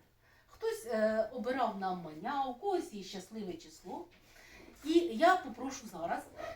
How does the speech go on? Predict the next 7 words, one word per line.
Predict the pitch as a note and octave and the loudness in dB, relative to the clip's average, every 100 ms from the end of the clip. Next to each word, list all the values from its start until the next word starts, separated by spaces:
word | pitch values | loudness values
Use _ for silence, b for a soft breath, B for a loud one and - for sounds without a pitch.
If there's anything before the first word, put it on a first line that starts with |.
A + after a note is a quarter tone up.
| - | -12
секретарем | - C4 D4 D4+ D#4+ D#4+ A#3+ | -10 -8 -6 -2 2 2 2
нашого, | A3 A3+ - F#3 F3+ F3+ - | 0 0 -2 -4 -4 -6 -10
е, | - E3 E3 | -16 -16 -16
зібрання | F3+ G#3 G3 F#3 F#3+ E4 F4+ B - | -10 -6 -4 -2 0 -2 -4 B -10
бути | A3 F4 | -4 -4
Тетяну | F4+ G3+ A3 C#4 C#4+ | -4 -4 -4 -4 -6
Іванівну. | C4 A3+ F3+ D#3 | -6 -4 -4 -4